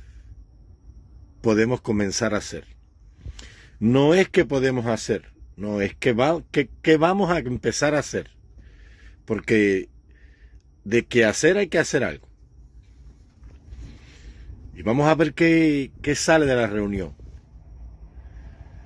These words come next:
Les pido confianza porque ya de ahí para adelante todo tiene que ser en extremo silencio. Los vo-, le voy a decir que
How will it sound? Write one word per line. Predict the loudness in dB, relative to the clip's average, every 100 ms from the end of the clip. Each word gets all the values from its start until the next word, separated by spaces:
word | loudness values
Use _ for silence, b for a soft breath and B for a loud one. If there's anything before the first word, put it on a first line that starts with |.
| B B
Les | -4 -2 0
pido | 2 4 2
confianza | 0 0 2 2 0 -4
porque | -4 -6 -4 -2 0 0 -4 -8 -16 B B B B B B B -6
ya | 0 4
de | 4
ahí | 4 4
para | 2 2
adelante | 2 0 -4
todo | 0 0
tiene | 0 -2
que | -2 -2
ser | 0 0 -2 -6
en | -4
extremo | -4 -2 -2 -2
silencio. | -2 -4 -4 -8 -16 -18 -20 -20 -18 -18 -18 -20 -20 B B B B B B B B B
Los | 2 2
vo-, | 4 0 0
le | -4 -2 0 2 4
voy | 4 4
a | 4 6
decir | 4 2 -4 -4
que | -2 0 0 -2